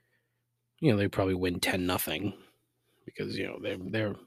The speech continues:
their offense will sputter against a decent defense, so,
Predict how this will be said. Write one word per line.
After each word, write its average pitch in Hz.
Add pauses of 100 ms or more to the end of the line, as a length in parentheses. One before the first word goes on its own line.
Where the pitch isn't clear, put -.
(120)
their 135
offense 110
will 98 (440)
sputter -
against 107
a 98
decent 98
defense, 113
so, 104